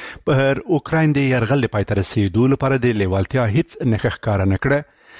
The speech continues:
د فرانسې او جرمني مشران چې پر اوکراین د روسیې د پوځي یرغل رئیس له پوتین سره خبرې مخ ته وړي، پرون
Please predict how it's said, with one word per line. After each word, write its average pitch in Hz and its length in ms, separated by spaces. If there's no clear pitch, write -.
د 120 240
فرانسې 131 320
او 117 140
جرمني 127 340
مشران 127 320
چې - 160
پر 113 140
اوکراین 123 340
د 104 100
روسیې 104 300
د - 100
پوځي 110 380
یرغل 101 400
رئیس 117 240
له 104 220
پوتین 117 320
سره 98 180
خبرې 151 320
مخ - 100
ته 160 140
وړي، 156 100
پرون 131 340